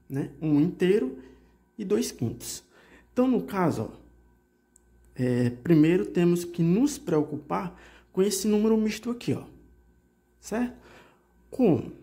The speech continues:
Temos que pegar esse número misto, já que temos um número inteiro aqui, ó, mais uma fração, e temos que colocar na forma de uma fração, certo?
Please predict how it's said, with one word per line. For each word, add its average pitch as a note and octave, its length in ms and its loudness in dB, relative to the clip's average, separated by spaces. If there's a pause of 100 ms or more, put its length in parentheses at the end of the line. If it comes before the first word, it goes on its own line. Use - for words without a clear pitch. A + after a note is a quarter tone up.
(420)
Temos F3 260 0
que - 160 -6
pegar E3+ 420 0
esse A3 200 -4
número E3+ 260 4
misto, D3 400 0
já B2+ 180 -2
que - 120 -8
temos B2+ 400 -2
um C#3 60 2
número B2+ 280 4
inteiro C3 320 2
aqui, D#3 260 0
ó, - 180 0 (600)
mais A#2+ 420 2
uma B2+ 140 2
fração, G#3+ 640 -2 (380)
e - 40 -16
temos A3 360 0
que - 60 -16
colocar G3+ 420 -4
na A3 100 -2
forma A3 420 -2
de A3 380 -8 (600)
uma C#4 160 2
fração, A3+ 640 0 (1080)
certo? C#4+ 400 -6